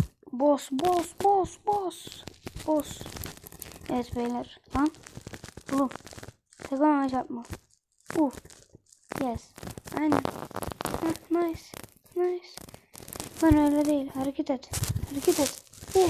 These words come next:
vur, vur, vur. Lan nasıl? Ha,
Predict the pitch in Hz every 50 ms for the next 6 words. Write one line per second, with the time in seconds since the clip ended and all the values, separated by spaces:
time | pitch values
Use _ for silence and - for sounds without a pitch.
0 | - - 403 403 359 339 392 403 381 370 427 427 370 - - - - - - 339
1 | 403 415 370 330 349 370 - - 453 392 311 - - - - - - - - -
2 | - _ _ - - _ - - - - - _ _ _ _ _ _ _ _ _
3 | _ _ _ _ - 269 294 311 311 311 302 294 277